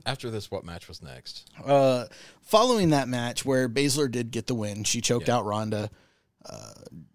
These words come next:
Speaker 2: I wanted to make sure we
Speaker 1: Yes.
Speaker 2: highlighted that. We have the Intercontinental Championship ma-, match, Gunther versus Drew McIntyre.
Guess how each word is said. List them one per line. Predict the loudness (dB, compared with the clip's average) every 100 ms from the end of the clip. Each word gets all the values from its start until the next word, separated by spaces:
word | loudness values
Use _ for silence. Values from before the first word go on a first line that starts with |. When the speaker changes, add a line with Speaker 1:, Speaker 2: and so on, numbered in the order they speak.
| _ -2
Speaker 2:
I | 4
wanted | 8 8 6
to |
make | 4 6
sure | 6 8
we | 6
Speaker 1:
Yes. | 6
Speaker 2:
highlighted | 4 2 -2 -6
that. | -6 -6 -8 _ -20 -20 _ _ _ _ 2
We | 6
have | 8 8
the | 6
Intercontinental | 4 2 0 0 0
Championship | 2 2 2 2 2
ma-, | 0 0 -2 -6 _ _ _ -4
match, | 2 2 2 -2 -4 -6 2
Gunther | 2 4 2 2 0 -8 -18
versus | -8 -2 0 0 -2
Drew | -4 -4 -4
McIntyre. | -2 -4 -6 -10 -8 -10 -12